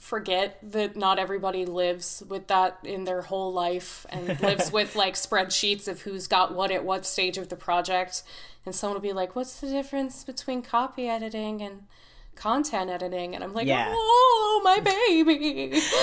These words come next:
Speaker 2: It's also worth mentioning that, and I don't know how many queer romance presses get into this, but,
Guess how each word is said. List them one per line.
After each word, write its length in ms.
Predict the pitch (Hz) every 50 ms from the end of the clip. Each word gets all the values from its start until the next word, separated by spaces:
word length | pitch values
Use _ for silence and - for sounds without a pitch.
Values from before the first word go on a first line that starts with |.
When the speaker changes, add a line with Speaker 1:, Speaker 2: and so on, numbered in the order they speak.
| 508 - -
Speaker 2:
It's 160 | 185 190 -
also 300 | 202 208 202 - 254 -
worth 400 | 185 175 185 180 175 175 - - -
mentioning 500 | 156 160 175 160 - - 160 156 151 143
that, 340 | 135 127 120 - - - - -
and 120 | 139 143
I 80 | 165 185
don't 180 | 214 233 - 151
know 160 | 156 165 156
how 160 | 139 143 135
many 260 | 135 131 123 120 113
queer 200 | 98 - - 131 127
romance 280 | 120 113 107 - -
presses 360 | - - 104 95 - 101 98 -
get 120 | 104 98
into 180 | 101 98 98 92
this, 260 | 101 - - - - -
but, 240 | 110 104 98 -